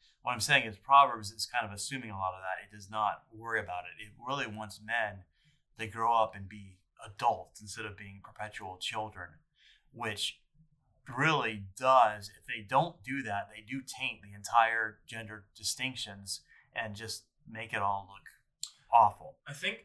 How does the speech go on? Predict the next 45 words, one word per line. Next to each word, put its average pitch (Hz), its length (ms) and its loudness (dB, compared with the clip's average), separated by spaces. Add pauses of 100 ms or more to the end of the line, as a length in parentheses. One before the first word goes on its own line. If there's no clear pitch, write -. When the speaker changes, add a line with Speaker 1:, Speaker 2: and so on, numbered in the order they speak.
Speaker 2:
I 143 60 -10
think 147 140 -10
it's - 140 -12
interesting 123 640 -14 (240)
too. 131 380 -6
One 120 140 -10
of 131 100 -10
the - 60 -20
things 120 180 -16
that 107 80 -8
I 107 60 -6
was, 107 260 -14
I 117 40 -18
was 113 100 -14
kinda 110 180 -12
reflecting 110 380 -14
on 101 140 -16 (120)
as 107 100 -12
we 104 80 -20
were 104 140 -20
having 107 140 -6
this - 120 -12
conversation, 101 680 -12 (340)
um, 98 360 -6 (1500)
like, 117 120 -6
an 117 80 -2
underlying 139 460 0 (100)
thing 123 180 -16
I 110 40 -12
can 127 100 -20
take - 180 -20
away 104 160 -10
from, 98 280 -20 (100)
like, 98 140 -12
our 98 80 -12
discussion 98 360 -14
on - 60 -20
Proverbs 113 400 0
is 95 240 -18 (120)
the 98 200 -18
broken 127 540 -2
household 135 460 -4
problem 160 520 -4 (540)
that, 110 160 0
like, 98 260 -8